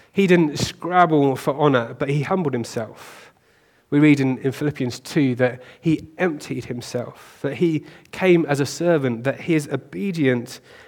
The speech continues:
to death. And actually, we see the truth that most secure people don't actually care how they're viewed by others.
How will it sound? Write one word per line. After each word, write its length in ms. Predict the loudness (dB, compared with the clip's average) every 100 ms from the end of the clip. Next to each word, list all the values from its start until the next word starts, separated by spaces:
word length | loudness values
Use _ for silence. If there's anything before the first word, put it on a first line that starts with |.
| _
to 120 | -8
death. 580 | 0 0 0 -8 -20 -20 _ _ _ _ _ _ _ _ _ _ _ _ _
And 120 | 4 4
actually, 260 | 4 -2 -4 -4
we 140 | -2
see 320 | -2 4 4 4
the 100 | -4
truth 260 | -2 -2
that 120 | 0
most 440 | 0 2 0 -2 -14 -20 -20 _
secure 540 | -8 -6 -6 2 2
people 680 | 2 -2 -4 -4 -2 -2 -6 -12 -20 _
don't 160 | 2 4
actually 300 | 2 0 -6
care 280 | 0 0
how 180 | 0 -4
they're 180 | 0 -2
viewed 380 | 0 -4 -4 -10 -20 _ _
by 160 | -2 0
others. 480 | 0 -2 -8 -18